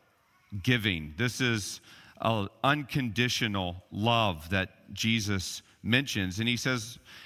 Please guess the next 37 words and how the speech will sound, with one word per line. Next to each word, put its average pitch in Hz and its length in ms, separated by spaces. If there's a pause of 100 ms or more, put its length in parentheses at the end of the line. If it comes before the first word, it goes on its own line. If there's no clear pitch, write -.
(180)
"If 151 260
you," 143 380
and, 113 160
and 131 180
that 135 200 (500)
verb 151 380
that 139 120
he 127 80
uses 123 540
in 110 120
reference 120 600
to 123 100
the 107 140
disciples 113 760
is 113 140
a 117 80
plural 143 540
you. 98 220
He's 110 280
talking 131 440
to 117 100
the 107 280 (280)
remaining 120 600
eleven 110 500
that 107 140
are 107 120
there. 107 320
He's 110 200
saying, 120 280
"If, 117 180 (140)
if 131 240
you 156 280
truly 156 600
love 127 320
me, 80 340 (2500)
you 135 300
will 135 420